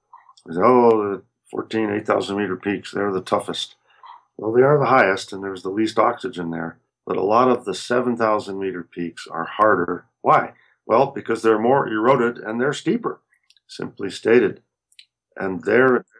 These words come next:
therein lies huge challenges. And I think to some degree, the same thing is true in Colorado. The thirteeners are often more eroded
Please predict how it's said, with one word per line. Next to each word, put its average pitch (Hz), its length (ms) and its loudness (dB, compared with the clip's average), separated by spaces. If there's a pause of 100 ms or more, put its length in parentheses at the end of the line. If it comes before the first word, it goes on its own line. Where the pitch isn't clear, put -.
(120)
therein 107 220 -4
lies 92 720 -2
huge 101 320 -8
challenges. 85 520 -8
And 127 100 -2
I 127 60 -2
think 139 180 -2 (360)
to 110 80 -4
some 127 340 4
degree, 95 580 -2
the 85 120 -16
same 107 280 -6
thing 98 200 -2
is 87 140 -4
true 101 200 -6
in 85 100 -6
Colorado. 87 640 0 (300)
The - 80 -6
thirteeners 107 640 4
are - 180 0
often 92 520 0 (680)
more 101 320 2
eroded 92 640 2